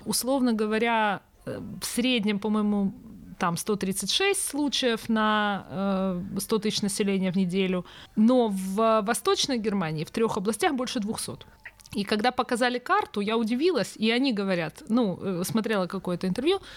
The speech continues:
и они показали эту карту и говорят, надо изучать поведенческие стратегии, потому что вот явно выделяется именно Восточная Германия с количеством кейсов вдвое больше, чем во всех остальных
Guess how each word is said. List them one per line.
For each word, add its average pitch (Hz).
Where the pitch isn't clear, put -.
и 233
они 247
показали 247
эту 247
карту 427
и -
говорят, 262
надо 294
изучать 254
поведенческие 254
стратегии, 277
потому 262
что -
вот 247
явно 247
выделяется 214
именно 247
Восточная 220
Германия 220
с -
количеством 254
кейсов 330
вдвое 233
больше, 254
чем 262
во 208
всех 254
остальных 214